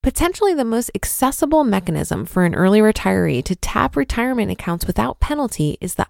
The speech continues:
I R S seventy-two T rule governing substantially equal periodic payments, or sep payments.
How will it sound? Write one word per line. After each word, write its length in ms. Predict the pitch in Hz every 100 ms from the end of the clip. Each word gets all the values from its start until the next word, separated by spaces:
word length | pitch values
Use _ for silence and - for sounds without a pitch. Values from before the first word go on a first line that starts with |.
| -
I 220 | 247 311
R 160 | 269
S 180 | 208 196
seventy-two 960 | - - 233 247 294 294 277 - 226 214 -
T 320 | - 247 254
rule 400 | 185 160 - - - _ _ -
governing 480 | 220 240 247 190 175
substantially 960 | - 180 - - 220 262 302 285 294 -
equal 340 | 202 - -
periodic 680 | - - 190 196 90 175 -
payments, 580 | - - - - - - _ _ _
or 100 | 240
sep 340 | 240 - 240
payments. 560 | - - - - - -